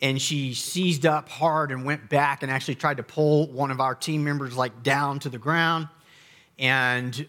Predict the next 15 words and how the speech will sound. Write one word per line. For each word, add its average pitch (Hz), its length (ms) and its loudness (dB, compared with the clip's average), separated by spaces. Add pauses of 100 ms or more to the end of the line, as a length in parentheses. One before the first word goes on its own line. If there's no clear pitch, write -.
(140)
um, 117 720 0
no 170 300 -2
joke, 151 380 0
it 151 180 -6
freaked - 320 0
a 143 40 2
lot 151 160 2
of 143 100 -8
people 151 260 -2
out, 160 140 2
including 269 280 0
from 233 160 0
our 202 100 2
own 196 140 0
team. 180 340 -6